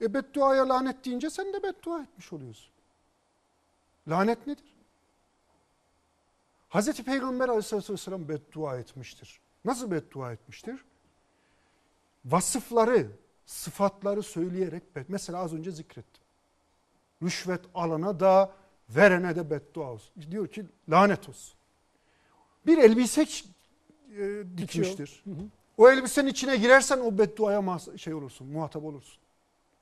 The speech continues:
Speaker 1: Kardeşim, kimse kimseye beddua etmiyor. Lafları başka vadilere savurmak, insanları yanlış yerlere sevk etmek doğru değil.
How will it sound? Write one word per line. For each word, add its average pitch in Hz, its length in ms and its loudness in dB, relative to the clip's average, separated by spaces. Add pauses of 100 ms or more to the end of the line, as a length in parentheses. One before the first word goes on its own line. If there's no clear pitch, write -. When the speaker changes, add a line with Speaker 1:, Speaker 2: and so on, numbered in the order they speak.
(260)
Speaker 1:
Kardeşim, 214 400 -2
kimse 226 360 -10
kimseye 139 400 -14
beddua 120 420 -16
etmiyor. - 360 -20 (2000)
Lafları 185 500 -4
başka 165 300 -10
vadilere 147 480 -8
savurmak, 135 680 -8 (600)
insanları 226 520 4
yanlış 202 480 2
yerlere 170 300 0
sevk 160 320 -6
etmek - 340 -16
doğru 117 280 -14
değil. 117 180 -12